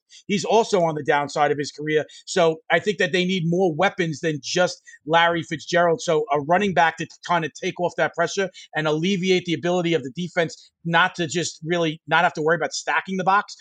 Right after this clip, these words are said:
but dropping back more, I think will open up not only more running lanes for Kyler Murray, but also give him the opportunity to really thrive down the field.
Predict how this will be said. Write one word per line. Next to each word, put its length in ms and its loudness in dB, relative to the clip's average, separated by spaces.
but 160 -4
dropping 440 0
back 280 2
more, 240 -2
I 60 -4
think 180 -4
will 160 0
open 200 0
up 120 -2
not 180 4
only 180 2
more 280 -2
running 240 0
lanes 320 -2
for 120 -12
Kyler 280 2
Murray, 320 0
but 120 2
also 320 2
give 160 -2
him 80 0
the 140 0
opportunity 560 0
to 60 -2
really 240 0
thrive 420 0
down 180 -4
the 60 -12
field. 280 -8